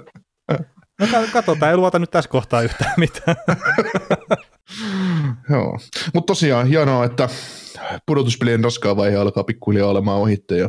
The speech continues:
Speaker 2: tosiaan kaksi Game seiskaa on tossa jäljellä vielä ja, ja tota, näin nyt päästään sit puhumaan vähän näistä hiljaisista aiheista, mitä tässä viimeisen ehkä kolmen viikon aikana ollut, ollut N H L:ssä, että vähän coachia on pistetty pihalle ja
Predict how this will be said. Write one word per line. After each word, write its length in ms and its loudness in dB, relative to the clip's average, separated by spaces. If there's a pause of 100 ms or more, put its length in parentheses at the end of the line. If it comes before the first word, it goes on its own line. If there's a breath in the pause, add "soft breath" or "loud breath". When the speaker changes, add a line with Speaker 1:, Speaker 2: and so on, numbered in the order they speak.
(120)
Speaker 2:
tosiaan 320 -2
kaksi 320 -4
Game 100 4
seiskaa 360 0
on 60 -2
tossa 220 -2
jäljellä 280 2
vielä 260 0
ja, 80 -4 (500)
ja 140 4
tota, 320 -2 (340 loud breath)
näin 360 4
nyt 140 0
päästään 300 0
sit 120 -10
puhumaan 340 4
vähän 200 0 (800 loud breath)
näistä 540 0 (400 loud breath)
hiljaisista 540 2
aiheista, 500 0
mitä 180 2
tässä 200 -2
viimeisen 280 2 (640 loud breath)
ehkä 280 -6
kolmen 380 0
viikon 260 0
aikana 320 0
ollut, 300 0 (200)
ollut 320 0
N 80 0
H 40 0
L:ssä, 360 -2
että 160 -8
vähän 120 0 (380 soft breath)
coachia 400 2
on 60 -4
pistetty 440 -8
pihalle 440 2
ja 120 0